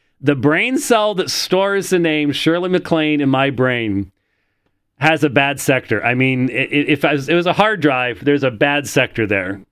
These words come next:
And most people don't even know what a hard drive is anymore. But, um, <laughs> yeah, yeah, I, I do remember. I, yeah, the, the, I remember who that guy was. He wrote Out on a Broken Limb. Um,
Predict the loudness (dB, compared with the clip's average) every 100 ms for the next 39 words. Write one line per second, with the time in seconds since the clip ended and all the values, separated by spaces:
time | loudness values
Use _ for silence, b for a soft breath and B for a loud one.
0 | -4 0 2 0 0 0 2 0 0 0
1 | 0 0 0 0 -2 -2 -4 -4 -6 -4
2 | -4 -4 _ _ _ _ _ _ -2 0
3 | 0 -2 -2 -2 -6 -8 -8 B B B
4 | B B B _ _ _ _ _ _ _
5 | _ _ _ _ _ _ _ _ _ _
6 | _ _ _ _ _ _ _ _ _ 2
7 | 2 2 0 0 2 0 0 0 2 2
8 | 2 2 2 2 2 0 -2 -2 -2 0
9 | 0 0 -4 -4 -4 -4 -10 -12 -14 -16
10 | -6 0 0 0 0 -2 -2 0 0 0
11 | -2 0 0 0 -2 -2 0 0 0 0
12 | 0 0 -2 -6 _ _ _ -2 0 0
13 | -2 -6 -10